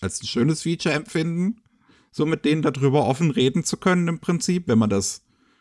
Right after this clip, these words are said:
teilweise nicht so einfach, äh, f-, auch immer noch in, in offen, äh, in, in, in offeneren Gesellschaften, äh, mit, ähm, mit seinem Partner vielleicht nicht so einfach kann. Äh, aber ja,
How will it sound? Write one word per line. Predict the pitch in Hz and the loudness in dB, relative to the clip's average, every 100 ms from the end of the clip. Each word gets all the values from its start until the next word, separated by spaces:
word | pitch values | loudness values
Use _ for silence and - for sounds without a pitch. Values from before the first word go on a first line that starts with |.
| _ _ _ | _ _ _
teilweise | - 107 110 107 101 98 95 | 0 2 4 2 2 2 4
nicht | 107 113 | 2 0
so | |
einfach, | 95 107 120 120 113 113 - 110 - - - - | 0 2 2 2 0 -2 -10 -12 -12 -16 -16 -14
äh, | - 82 110 65 87 | -8 -4 -4 -4 -6
f-, | 90 - - - - | -6 -10 -18 -18 -14
auch | - 107 | -4 -2
immer | - 135 160 | 2 2 4
noch | 117 104 | 2 2
in, | 104 101 | 0 0
in | 92 104 104 95 - - | 0 0 -2 -4 -6 -4
offen, | 113 117 131 104 | -2 0 2 2
äh, | 101 | 0
in, | 95 - 104 98 | 0 0 0 0
in, | 82 101 | 0 0
in | 82 80 | -2 -4
offeneren | 82 - 131 95 92 | -4 0 0 0 0
Gesellschaften, | - 101 - 107 - 101 - - - - _ - | 0 -2 -2 -4 -2 -4 -6 -20 -20 -20 _ -4
äh, | 104 98 | 0 2
mit, | 95 98 - - 98 | 4 2 -2 -6 -2
ähm, | 98 98 95 92 90 - | 0 2 0 -2 -2 -2
mit | 98 - | -2 -2
seinem | 98 90 | -4 -2
Partner | 98 92 | -2 0
vielleicht | 95 90 90 | -2 -2 -2
nicht | 98 - | -4 -4
so | |
einfach | 82 92 101 | -4 -2 -4
kann. | - 92 113 - _ _ _ _ _ | -2 0 0 -4 _ _ _ _ _
Äh, | 110 | 0
aber | 107 107 104 - 101 101 98 90 73 - _ _ _ - 92 | 2 4 2 0 -2 0 0 -2 -8 -14 _ _ _ -14 -8
ja, | 90 82 | -4 -4